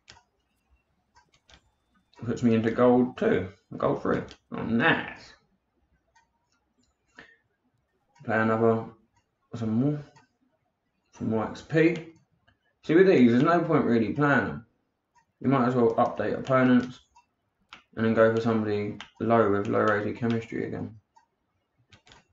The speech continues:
Like that. And we're going for another one. Let's do it. Let's get a couple of games in. See where we are in the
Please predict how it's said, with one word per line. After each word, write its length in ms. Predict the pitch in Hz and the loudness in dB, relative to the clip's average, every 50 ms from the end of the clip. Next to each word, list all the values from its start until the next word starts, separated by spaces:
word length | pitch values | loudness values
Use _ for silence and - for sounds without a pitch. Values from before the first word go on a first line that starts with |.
| - | -16
Like 180 | - - - - | -12 -10 -8 -6
that. 320 | 104 101 92 - - - _ _ _ _ _ _ _ _ _ _ _ _ _ _ _ - _ _ _ _ _ _ _ _ - - - _ _ _ _ - | -6 -6 -6 -8 -12 -16 _ _ _ _ _ _ _ _ _ _ _ _ _ _ _ -20 _ _ _ _ _ _ _ _ -20 -20 -20 _ _ _ _ -6
And 100 | - 110 | 0 2
we're 60 | 117 117 | 4 6
going 200 | 123 117 110 110 | 4 4 4 2
for 80 | 117 110 | 0 2
another 220 | 113 120 120 113 113 | 2 2 4 2 2
one. 200 | 101 101 92 95 - _ _ _ - _ - - - - - - - - - - - - _ _ _ - - - - - - _ _ - | 0 -2 -8 -12 -16 _ _ _ -20 _ -16 -16 -14 -16 -18 -18 -20 -20 -20 -20 -20 -20 _ _ _ -20 -20 -20 -20 -20 -20 _ _ -2
Let's 160 | - 165 156 | 0 0 2
do 200 | - - 175 143 | 6 10 10 10
it. 360 | 127 - - - - - _ _ _ _ _ _ _ _ _ _ _ _ _ _ _ _ _ _ _ _ _ _ _ _ _ - | 10 8 4 0 -10 -16 _ _ _ _ _ _ _ _ _ _ _ _ _ _ _ _ _ _ _ _ _ _ _ _ _ -8
Let's 140 | 127 131 127 | -6 -6 -4
get 160 | - 120 - | -2 -4 -2
a 60 | - | -2
couple 260 | - - 143 127 139 | -4 -4 -4 -2 -2
of 80 | 131 120 | -4 -2
games 380 | - 139 143 143 139 139 131 135 | -2 0 2 2 2 2 4 4
in. 280 | 143 143 131 123 123 - _ _ _ _ _ _ _ _ _ - - _ _ _ _ _ _ - - - _ _ _ _ _ _ _ _ _ _ - - _ _ _ _ _ - - _ - - | 4 4 2 0 -2 -8 _ _ _ _ _ _ _ _ _ -20 -20 _ _ _ _ _ _ -20 -20 -20 _ _ _ _ _ _ _ _ _ _ -20 -20 _ _ _ _ _ -20 -20 _ -12 -10
See 240 | - - 127 127 | -4 0 4 6
where 180 | 123 123 120 120 | 6 6 4 4
we 160 | 123 123 117 | 2 2 2
are 260 | 120 113 113 117 113 | 0 0 -2 -2 -2
in 100 | 113 120 | 0 -2
the 220 | 120 117 120 - | -2 -2 -2 -4